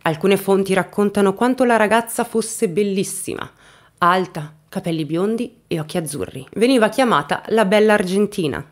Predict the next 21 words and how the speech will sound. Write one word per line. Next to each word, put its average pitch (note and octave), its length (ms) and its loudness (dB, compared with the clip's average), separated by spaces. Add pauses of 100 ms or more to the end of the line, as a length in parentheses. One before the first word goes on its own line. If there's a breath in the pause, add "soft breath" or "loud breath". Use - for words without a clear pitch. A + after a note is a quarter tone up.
(100)
Altre A#3 280 2
fonti C4 360 0
invece A#3 340 2
la A3+ 80 4
descrivono F#3 580 -2
come F#3 160 -4
una F3 140 0
ragazza E3+ 480 0
non D#3+ 240 0
bellissima D#3 580 -2
ma F#3 120 2
molto A3 420 0
affascinante D#3 960 -4
e F3 100 -6
sensuale. D#3+ 920 -6
Quale G3 300 0
che F#3+ 120 -2
sia G3+ 180 0
la F#3 120 4
versione E3+ 400 -2
corretta, C#4+ 680 0